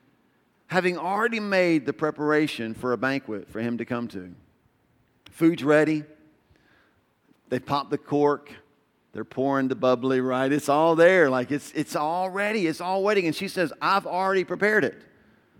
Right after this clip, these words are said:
Now, come on. Come with me. She's already made the preparations for what she'd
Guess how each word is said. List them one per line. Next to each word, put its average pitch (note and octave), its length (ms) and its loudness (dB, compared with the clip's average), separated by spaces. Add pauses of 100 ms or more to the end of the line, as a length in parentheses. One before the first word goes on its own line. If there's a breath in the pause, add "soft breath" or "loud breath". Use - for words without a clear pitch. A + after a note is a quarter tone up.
(220 soft breath)
Now, C#3 100 2
come F3 240 -2
on. G#3 300 -2 (460 soft breath)
Come G3 220 -2
with G#3+ 200 4
me. B2 200 -6 (920 soft breath)
She's E3+ 180 -6
already A3+ 400 0
made A3 220 2
the G3 60 0
preparations F#3 640 -2
for C#3+ 120 -8
what D3 120 -2
she'd C#3+ 280 -6